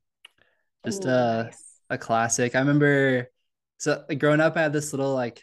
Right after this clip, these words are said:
Speaker 1: nine-inch T V, like, nine-inch screen T V with a V-,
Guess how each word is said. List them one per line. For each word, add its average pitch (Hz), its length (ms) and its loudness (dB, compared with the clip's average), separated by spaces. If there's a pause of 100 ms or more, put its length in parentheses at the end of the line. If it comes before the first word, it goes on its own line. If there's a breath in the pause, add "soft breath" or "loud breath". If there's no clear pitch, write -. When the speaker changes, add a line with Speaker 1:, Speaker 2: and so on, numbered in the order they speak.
Speaker 1:
nine-inch 127 840 -4 (180)
T 120 260 -4
V, 110 320 -4
like, 117 140 -10
nine-inch 123 280 -2
screen 127 340 -4
T 120 200 -8
V 120 180 -4
with 123 160 -6
a 120 160 -2
V-, 117 260 -6